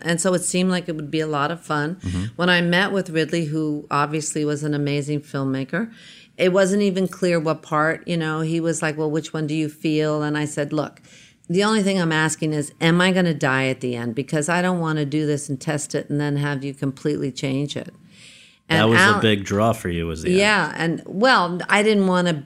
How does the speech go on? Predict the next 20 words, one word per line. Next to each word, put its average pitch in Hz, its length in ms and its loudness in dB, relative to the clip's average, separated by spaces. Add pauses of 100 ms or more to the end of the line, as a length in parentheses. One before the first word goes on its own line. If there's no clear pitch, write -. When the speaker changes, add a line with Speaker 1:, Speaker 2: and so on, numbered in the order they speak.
Speaker 1:
be 160 180 2
in 170 220 4
it 175 160 0
and 151 140 4
lead 160 200 2
to 160 80 -4
this 151 200 -2
point 202 260 -2
'cause 151 120 -2
there 156 80 -2
was 143 120 -4
a 147 60 -2
lot 147 240 0
of 135 100 -6
comedy 170 480 0
and 147 140 0
everything, 143 320 -2
Speaker 2:
Right. 92 80 2
Speaker 1:
but - 160 -2
then, 151 480 -2